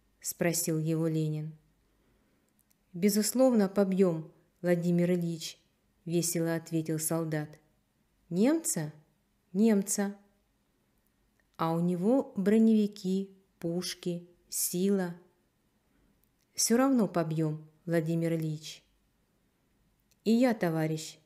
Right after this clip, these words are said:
такого же мнения». «Вот именно,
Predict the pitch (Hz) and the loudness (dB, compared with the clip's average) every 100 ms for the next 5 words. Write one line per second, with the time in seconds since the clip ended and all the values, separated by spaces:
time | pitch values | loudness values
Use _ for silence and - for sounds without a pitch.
0 | _ 160 156 160 160 156 165 165 160 151 | _ -8 -4 0 0 0 -2 -2 -4 -4
1 | 151 151 156 _ _ _ _ _ _ 190 | -6 -10 -14 _ _ _ _ _ _ -2
2 | 247 226 175 156 147 151 | 0 2 0 0 -4 -8